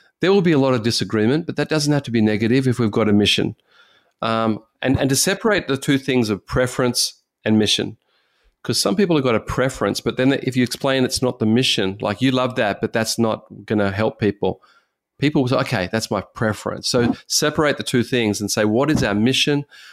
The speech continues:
What is our objective? Do we have a strong enough team to start writing songs or not?" Not every church is gonna start writing their own songs. Or, "What's the style of songs that we're going to actually be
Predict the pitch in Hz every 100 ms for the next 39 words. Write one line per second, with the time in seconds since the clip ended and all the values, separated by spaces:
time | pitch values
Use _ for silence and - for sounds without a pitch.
0 | _ 127 123 107 110 101 98 - - -
1 | - 92 135 139 - 147 139 - _ _
2 | _ 104 107 143 143 131 117 - - 120
3 | 117 107 - 120 117 98 - 113 120 131
4 | 131 127 - 143 151 147 - 117 107 107
5 | 127 160 _ _ _ - 165 170 123 104
6 | - 98 - 90 98 87 90 - 90 92
7 | 90 90 87 - 87 95 107 - _ -
8 | - - - - 180 151 123 180 190 -
9 | _ _ 117 151 170 - - 139 139 127
10 | - 135 123 120 120 117 127 123 120 123
11 | 120 117 127 110 117